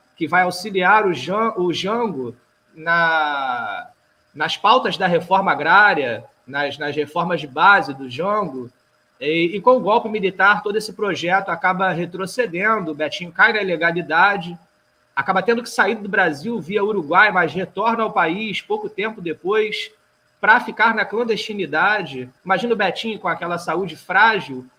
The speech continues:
sendo um operário em São Paulo, numa fábrica em São Paulo, e tentando, né, de alguma forma conscientizar a população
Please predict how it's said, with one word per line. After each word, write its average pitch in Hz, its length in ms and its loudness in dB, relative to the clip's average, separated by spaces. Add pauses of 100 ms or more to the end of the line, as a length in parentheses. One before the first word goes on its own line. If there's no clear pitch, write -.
(180)
sendo 214 680 -6
um 208 80 -4
operário 226 580 4
em 180 60 -6
São 180 240 -8
Paulo, 180 340 0
numa 160 220 -4
fábrica 175 500 -4
em 165 80 -6
São 147 220 -10
Paulo, 185 540 -2 (260)
e 151 80 -2
tentando, 165 1040 -4
né, 180 180 -2
de 165 100 -6
alguma 175 360 -2
forma 185 300 -2
conscientizar 180 800 -2
a 170 80 4
população 170 800 -6